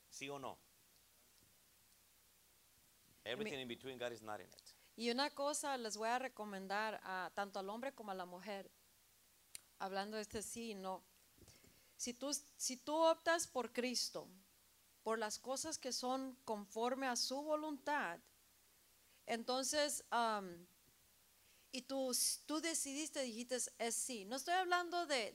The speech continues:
Speaker 2: de stubbornness. No estoy hablando de alguien que es, eh,
Speaker 1: Terco.
Speaker 2: terco. No estoy hablando de terquedad, ni, ni hay gente bien idio-, idiosa, o this is it, así se va a hacer, y,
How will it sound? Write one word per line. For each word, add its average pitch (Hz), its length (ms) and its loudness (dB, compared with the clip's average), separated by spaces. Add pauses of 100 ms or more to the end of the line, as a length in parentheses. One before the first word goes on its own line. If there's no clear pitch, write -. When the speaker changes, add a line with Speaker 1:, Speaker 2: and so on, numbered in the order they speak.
(100)
Speaker 2:
de 196 640 0
stubbornness. 202 1120 0 (360)
No 214 60 -8
estoy 302 200 2
hablando 320 480 4
de 269 100 4
alguien 262 320 2
que 247 220 0
es, 240 100 -2
eh, 220 640 -2
Speaker 1:
Terco. - 280 -6 (360)
Speaker 2:
terco. 220 680 2
No 233 200 2
estoy 320 200 0
hablando 330 300 2
de - 60 -20
terquedad, 233 760 2 (540)
ni, 254 560 0
ni 247 320 -2
hay 240 160 4
gente 311 300 -4
bien 302 220 0
idio-, 254 360 -4
idiosa, 240 720 0 (920)
o 240 580 6
this 269 220 4
is 262 180 -2
it, 302 240 4
así 240 280 4
se 277 120 0
va 277 120 4
a - 20 2
hacer, 294 380 4
y, 294 40 -4